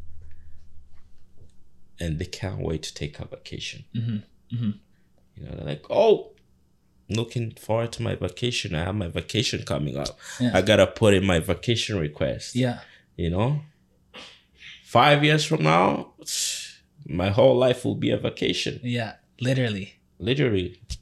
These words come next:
Speaker 1: you know? It'll be a vacation whereby I don't need to worry about so-and-so getting paid.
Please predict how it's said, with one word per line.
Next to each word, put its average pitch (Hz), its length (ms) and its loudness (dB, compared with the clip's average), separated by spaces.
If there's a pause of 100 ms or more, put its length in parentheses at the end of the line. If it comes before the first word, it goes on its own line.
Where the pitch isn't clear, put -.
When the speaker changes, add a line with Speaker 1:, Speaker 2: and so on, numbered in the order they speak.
Speaker 1:
you - 140 -8
know? 135 300 0 (640)
It'll 90 160 -2
be 107 160 4
a 113 80 4
vacation 104 600 0
whereby 92 460 2
I 92 40 2
don't 95 180 0
need 92 220 -4
to 67 340 -4 (160)
worry 82 400 2
about 80 600 0 (560)
so-and-so 87 800 2
getting 85 300 0
paid. 82 640 -2